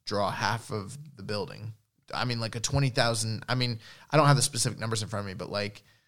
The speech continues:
some of the, like, Kenny and, Kenny and Okada, I don't know, like, I think they did pretty bad numbers in the Dome, if you remember.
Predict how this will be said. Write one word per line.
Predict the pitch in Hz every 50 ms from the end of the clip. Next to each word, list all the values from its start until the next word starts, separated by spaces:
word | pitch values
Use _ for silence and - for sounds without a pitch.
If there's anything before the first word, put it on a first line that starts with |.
| _ _ _ _ _
some | - - 165 170
of | 185
the, | 151 -
like, | - 127 127 113 - - _ _ _ _ -
Kenny | - 139 147 175 185
and, | 170 127 107 101 - - _ _ _ _ _ _ -
Kenny | 135 139 165 196 156
and | 107 101
Okada, | 101 - - 202 214 - 139 98
I | 82 104
don't | 131 143 135
know, | 101 107 101 101 101
like, | 98 101 104 101 98 - - -
I | - 123
think | - 160 165 147
they | 156 143 117
did | 104 - 104 98 - - 87 - _ _ _ _ _ _ -
pretty | - 135 117
bad | 92 92 92 - -
numbers | - 101 110 - - - -
in | -
the | 65 -
Dome, | - 90 90 80 78 87
if | - -
you | - 98
remember. | 90 90 95 92 76 87 95